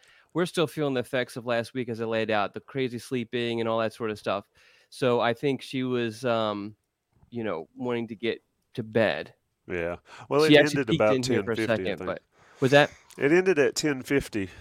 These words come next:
Speaker 2: so it wasn't too late.
Speaker 1: Okay.
Speaker 2: Um, but yeah, it was, I saw, uh, you know, I was dressed up as Alice Cooper when I was, like, seven.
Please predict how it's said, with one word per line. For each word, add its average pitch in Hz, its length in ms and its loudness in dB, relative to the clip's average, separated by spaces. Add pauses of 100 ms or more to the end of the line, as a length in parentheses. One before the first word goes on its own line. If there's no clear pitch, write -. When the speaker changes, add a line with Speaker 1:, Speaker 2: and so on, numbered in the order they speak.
Speaker 2:
so 120 220 -2
it 104 80 -4
wasn't 110 320 0
too 131 160 -4
late. 107 500 0
Speaker 1:
Okay. 185 240 0
Speaker 2:
Um, 90 280 -8 (600)
but 107 160 4
yeah, 107 160 6
it 110 60 4
was, - 220 -2
I 131 100 2
saw, 147 380 4 (100)
uh, 107 340 0 (340)
you 131 120 -4
know, 110 180 0
I - 20 -2
was - 280 -6 (120)
dressed 127 320 0
up 131 140 0
as 101 160 -4
Alice 120 280 2
Cooper 110 500 -4
when 110 160 -6
I 110 40 -2
was, 101 120 -4
like, 92 160 -8
seven. 85 560 -4